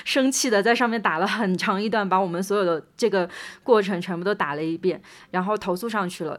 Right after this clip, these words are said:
大概也就隔了两三天吧，然后工信部官方的人给我打了电话，然后并且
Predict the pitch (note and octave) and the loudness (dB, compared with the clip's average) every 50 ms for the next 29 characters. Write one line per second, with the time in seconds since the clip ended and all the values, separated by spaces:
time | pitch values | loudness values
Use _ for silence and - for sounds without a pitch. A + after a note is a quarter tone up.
0 | - _ - D4 C#4 C4 - C#4 C4 B3 A3+ G#3+ G3 E3 E3 E3 A#3+ C4+ A3 - | -4 _ 2 2 2 2 2 2 2 2 2 2 0 0 -2 -2 -2 -4 -2 0
1 | G3 F#3 G3 A3 A3+ G#3 E3 C#3+ E3+ - G3 F#3+ G3+ G#3+ G#3+ G#3+ G#3 G#3+ G#3 F#3+ | 2 2 2 2 2 0 -2 -2 -4 -4 -4 -4 -4 -4 -6 -6 -6 -2 -2 -2
2 | - - F#3 - F#3+ F#3+ A3 A#3+ A#3+ C4+ C4+ C4+ - C#4+ B3+ A3 A#3+ G#3+ A#3+ B3 | -2 -2 -4 -6 -4 -4 -4 -4 -2 -2 -4 -2 -2 -4 -4 -4 -4 0 0 0
3 | C4+ C4+ C4 D4 D4+ D#4 D4 G3+ D#3 D3 D3+ D3 E3+ E3+ E3 D#3 - - D3 C#3 | 0 2 2 2 2 4 2 0 0 -2 -2 -2 -2 -2 -2 -2 -2 -2 -2 -2
4 | E3 - F#3 F3+ E3 E3+ F3 E3 C#3+ - - - - - F3+ G3 A3 - C4 A#3+ | -2 -2 -2 -2 -2 -2 -2 -2 -2 -2 -6 -14 -6 -2 0 0 0 0 -2 -2
5 | A3+ - F#3+ D#3 - | -2 -2 -2 -2 -4